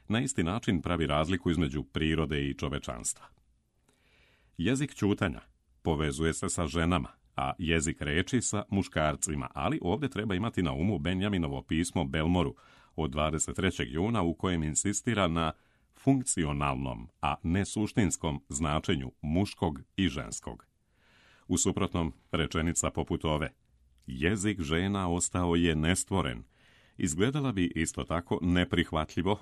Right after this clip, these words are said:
kao i Rickertovi stavovi o tom pitanju, bez obzira što se na početku svog eseja Benjamin poziva na Safo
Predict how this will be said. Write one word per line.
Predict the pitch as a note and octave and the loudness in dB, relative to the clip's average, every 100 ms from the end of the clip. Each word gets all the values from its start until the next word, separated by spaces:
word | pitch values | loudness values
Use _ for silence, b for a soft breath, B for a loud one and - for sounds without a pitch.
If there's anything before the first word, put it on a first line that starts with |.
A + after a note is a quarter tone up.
| _ | _
kao | - C3+ A#2+ | -6 -2 2
i | F2+ E2+ | 4 4
Rickertovi | E2+ G2+ G#2+ E2+ - C2+ A#1+ | 2 2 2 -2 -2 -4 -4
stavovi | - D2+ G2 F#2 E2+ | -4 -2 0 0 2
o | E2+ | 2
tom | F2+ D#2 | 2 0
pitanju, | C#2 D2 - C#2 A#1+ | 2 -2 -2 -4 -6
bez | B1+ G2+ D#2 | -2 -2 0
obzira | D#2 F2 G#2 | -2 0 -2
što | - D#2+ | -2 -4
se | - | -4
na | C2 B1 | -4 -6
početku | C#2 D#2 E2+ - | -6 0 0 0
svog | C#2+ D2+ B1+ | -6 -4 -4
eseja | B1 - C#2+ C#2+ | -6 -4 -2 -2
Benjamin | A#1 D2+ F#2+ G2+ F2 | -2 -2 0 0 0
poziva | D2 D#2 D2 D2 D2 | 0 -2 0 0 0
na | D2 D#2 | -2 -4
Safo | - - D2 - | -2 0 0 -2